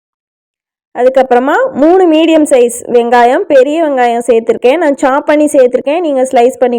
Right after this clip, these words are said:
கூட சேர்த்துக்கலாம். கொஞ்சமா மல்லி இலை கட் பண்ணிட்டு சேர்த்துக்கிறேன். கொஞ்சமா கருவேப்பிலை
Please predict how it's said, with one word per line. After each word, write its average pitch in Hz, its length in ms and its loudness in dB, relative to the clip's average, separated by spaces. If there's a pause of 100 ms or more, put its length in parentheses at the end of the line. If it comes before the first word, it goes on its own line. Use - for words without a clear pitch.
கூட 247 120 2 (100)
சேர்த்துக்கலாம். 240 560 0 (480)
கொஞ்சமா 285 360 0 (120)
மல்லி 262 240 0 (100)
இலை 240 160 0 (160)
கட் 190 200 -4
பண்ணிட்டு 247 320 0
சேர்த்துக்கிறேன். 226 540 -2 (1300)
கொஞ்சமா 294 320 2 (100)
கருவேப்பிலை 262 520 0